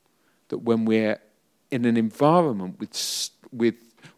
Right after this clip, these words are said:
with people that we look up to, we find somehow it builds both into us. So let's create communities where we can choose to draw from this person on that strength. Just look at, "Wow, you've got such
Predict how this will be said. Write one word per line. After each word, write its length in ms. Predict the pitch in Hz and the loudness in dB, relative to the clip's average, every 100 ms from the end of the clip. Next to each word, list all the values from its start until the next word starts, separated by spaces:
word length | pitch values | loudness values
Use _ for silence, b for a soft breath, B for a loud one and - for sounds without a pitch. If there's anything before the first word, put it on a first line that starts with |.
| - | -6
with 180 | 127 - | -6 -6
people 400 | - 208 - 185 | -4 -2 0 0
that 180 | 175 | 0
we 120 | - 147 | 0 0
look 240 | 139 - | 0 -2
up 220 | 120 - | -10 -12
to, 180 | - 110 | -8 -8
we 160 | 98 110 | -8 -10
find 560 | - - 180 190 160 | -12 0 0 2 -2
somehow 500 | - 170 156 123 107 | -8 -8 -8 -8 -6
it 160 | 107 - | -8 -8
builds 300 | 127 113 - | -10 -8 -8
both 260 | 110 104 | -8 -8
into 240 | 110 92 - _ | -10 -12 -16 _
us. 280 | - - - _ _ _ _ _ _ _ _ _ | -20 -20 -20 _ _ _ _ _ _ _ _ _
So 160 | - 139 | -8 2
let's 280 | 170 - - | 2 2 -8
create 380 | - 156 - | -6 -6 -6
communities 1000 | - 139 139 156 139 - - - - - _ _ _ _ _ _ | -10 -10 -6 -4 -6 -10 -20 -20 -20 -20 _ _ _ _ _ _
where 160 | - 117 | -6 -6
we 120 | 120 | -6
can 200 | - 120 | -10 -14
choose 260 | 113 143 - | -10 -10 -10
to 120 | - | -12
draw 320 | 104 127 135 | -12 -8 -8
from 280 | 127 - 117 | -8 -12 -10
this 220 | 117 117 | -10 -12
person 480 | - 120 95 - 110 | -12 -12 -12 -10 -10
on 140 | 101 107 | -10 -10
that 240 | 104 - | -12 -14
strength. 400 | - 95 87 - B B B B B | -12 -12 -12 -20 B B B B B
Just 220 | 120 - | -18 -14
look 140 | 131 - | -14 -14
at, 60 | - 107 | -20 -14
"Wow, 320 | 135 131 117 | -12 -12 -16
you've 140 | 117 113 | -18 -14
got 160 | 127 | -12
such 320 | - 135 - | -10 -14 -16